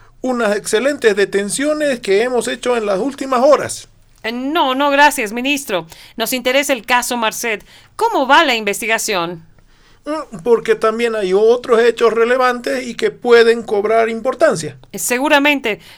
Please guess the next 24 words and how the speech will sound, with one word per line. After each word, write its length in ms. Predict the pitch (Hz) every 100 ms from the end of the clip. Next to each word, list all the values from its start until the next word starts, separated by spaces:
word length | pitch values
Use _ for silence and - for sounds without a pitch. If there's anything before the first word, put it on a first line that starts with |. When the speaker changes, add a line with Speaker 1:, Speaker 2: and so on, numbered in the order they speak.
| _
Speaker 2:
pero 400 | 254 247 233 214
queremos 400 | 285 392 427 370
saber 340 | 226 220 294
del 240 | 233 190 165
tema 400 | 294 339 339 339
que 100 | 302
le 120 | 277
mencioné. 580 | 269 262 302 277 202 175 _ _ _ - - _
Speaker 1:
Está 260 | 254 247 330
bien. 220 | 277 170 - - _
Eh, 300 | 226 240 240 240 -
tampoco 760 | 294 302 - 320 311 226 185
quiero 340 | 214 196 190
rehuir 460 | 170 170 175 233 247
el 100 | 233
asunto. 480 | 214 339 311 - - - -
Eh, 160 | - 240
le 160 | 294 320
explico. 540 | - 381 330 - 202
Lo 300 | 214 277 349
que 140 | 339
sucede 640 | 302 277 - 220 180 175 180 - - -
es 160 | - 247
que... 280 | 247 220